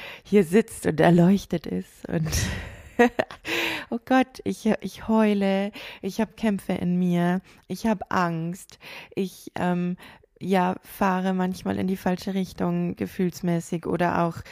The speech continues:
stresse mich in Dinge rein, die am Schluss echt unwichtig waren. Also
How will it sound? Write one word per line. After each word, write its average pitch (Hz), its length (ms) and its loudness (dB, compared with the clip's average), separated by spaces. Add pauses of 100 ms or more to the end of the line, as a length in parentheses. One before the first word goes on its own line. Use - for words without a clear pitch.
(140)
stresse - 480 -2
mich 170 220 -6
in 175 160 -4
Dinge 165 320 -4
rein, 160 480 0 (340)
die 208 160 2
am 214 160 0
Schluss 202 300 -8
echt - 400 -12
unwichtig 180 640 -2
waren. 156 420 2
Also 185 300 2